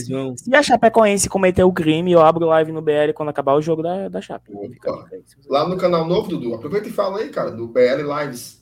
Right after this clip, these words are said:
Speaker 2: Isso, a gente tá com, tô com um canal novo lá, o B L Lives, pode procurar aí, tem um link lá no B L também. Não, mas, porra, se a Chapecoense cometer o crime, é no canal principal mesmo, pô.
Speaker 3: É,
Speaker 2: Pra
Speaker 3: vale a pena.
Speaker 2: tirar uma onda aí,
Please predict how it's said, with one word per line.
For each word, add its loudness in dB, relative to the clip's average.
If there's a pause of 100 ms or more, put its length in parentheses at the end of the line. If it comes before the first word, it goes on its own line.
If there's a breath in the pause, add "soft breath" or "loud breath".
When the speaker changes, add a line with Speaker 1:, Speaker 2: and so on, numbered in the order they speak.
(320)
Speaker 2:
Isso, -6
a -6
gente -14
tá 2
com, -14
tô -4
com -10
um -12
canal -2
novo 0
lá, 2
o 0
B 0
L 0
Lives, 2
pode -4
procurar -4
aí, -2
tem -8
um -6
link -10
lá -6
no -8
B -6
L -4
também. -6 (380 soft breath)
Não, -4
mas, -2
porra, 2
se -4
a 0
Chapecoense 0
cometer -4
o 2
crime, -2
é -4
no -6
canal 2
principal -2
mesmo, 0
pô. -4
Speaker 3:
É, -12
Speaker 2:
Pra 0
Speaker 3:
vale -2
a 0
pena. -12
Speaker 2:
tirar 0
uma 4
onda 0
aí, -4